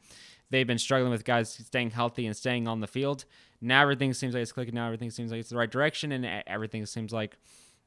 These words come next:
that will work out. And I think Tom Brady, just because of his competitive nature and his desire to win and his desire to keep playing football and his love for football, you know, Fox will have to wait a few more <laughs> years at this point because, and if he wins the Super Bowl,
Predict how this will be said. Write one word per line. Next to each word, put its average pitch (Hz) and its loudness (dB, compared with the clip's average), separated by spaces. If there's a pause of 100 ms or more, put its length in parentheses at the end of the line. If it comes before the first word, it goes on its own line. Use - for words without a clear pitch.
(100)
that 117 2
will 127 0
work 123 2
out. 139 6
And 113 2
I 113 2
think 117 -2
Tom 127 0
Brady, 123 0 (120)
just 123 -8
because 127 -4
of 120 -4
his 120 -4
competitive 123 0
nature 123 2
and 131 0
his 113 -2
desire 117 2
to 117 0
win 117 0
and 113 -2
his 110 -4
desire 110 0
to 113 -8
keep 123 -8
playing 120 -4
football 135 -2
and 120 0
his 104 -2
love 143 4
for 139 0
football, 127 0 (360)
you 123 -4
know, 131 2
Fox 139 2
will 151 -2
have 151 -4
to 151 -8
wait 165 0
a 156 -4
few 131 -2
more 117 4
<laughs> - 2
years 160 8
at 117 6
this 123 2
point 123 2
because, 120 0 (440)
and 143 2
if 160 4
he 226 4
wins 170 6
the 131 2
Super 180 0
Bowl, 101 0